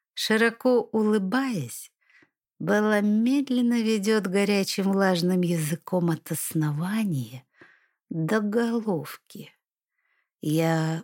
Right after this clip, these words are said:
вцепляюсь в простыни, чтобы не схватиться за ее голову и не начать вдалбливаться в ее рот.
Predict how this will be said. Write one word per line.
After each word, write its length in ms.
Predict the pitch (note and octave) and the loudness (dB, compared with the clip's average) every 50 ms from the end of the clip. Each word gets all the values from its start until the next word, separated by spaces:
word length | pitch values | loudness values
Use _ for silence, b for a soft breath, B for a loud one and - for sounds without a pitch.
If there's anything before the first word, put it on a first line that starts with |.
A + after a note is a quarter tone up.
| - - | -10 -16
вцепляюсь 840 | - - - - - D#3 - - E3+ E3 E3 D#3+ D#3 C#3+ - - | -16 -14 -8 -6 -6 -6 -4 -2 -2 0 0 0 0 -2 -4 -6
в 160 | - - - - | -10 -10 -12 -10
простыни, 800 | - G3 A3 A#3 A3+ - - - - - - - - - - - | -6 -4 -2 -2 -2 -4 -8 -12 -10 -10 -10 -8 -8 -8 -8 -6
чтобы 420 | - - - - A#3 A3 G3+ A#3 | -6 -8 -4 -2 -2 0 2 2
не 100 | A#3 A#3 | 2 2
схватиться 600 | G#3+ - - G#3+ G#3+ G#3+ G#3+ A3 G3+ G#3 - G#3 | 0 0 0 0 0 2 0 -2 -2 -2 -2 -2
за 140 | F#3+ F#3 G3+ | -2 0 0
ее 320 | G3+ G3 G3 F#3+ F#3 F#3+ F3+ | 2 2 2 2 0 0 -2
голову 540 | F#3 F3+ G#3 A#3+ A#3+ A3+ G3+ E3+ D#3+ E3 | -4 -8 -8 -6 -2 -2 0 0 0 0
и 80 | E3 D#3+ | 0 2
не 220 | D#3+ E3 E3 E3+ | 2 2 2 2
начать 520 | E3 E3 E3 D#3+ D#3+ - - G3 F3 E3 E3 | 2 0 -2 -2 -2 -2 -2 0 0 0 -2
вдалбливаться 960 | D#3 D#3 D#3+ D#3 G3+ G#3 A3 G#3+ F#3 F#3 F3+ F3+ E3+ F3+ E3 - - - E3 | -2 -4 -2 -2 0 0 0 0 0 0 0 0 -2 -2 -4 -4 -4 -4 -4
в 60 | D#3+ | -2
ее 360 | D#3 E3 E3 D#3+ E3+ F3+ F3 | -2 -2 -2 0 0 -2 0
рот. 380 | E3 D#3+ D3+ C#3+ C#3+ - - | 0 -2 -2 -4 -6 -10 -18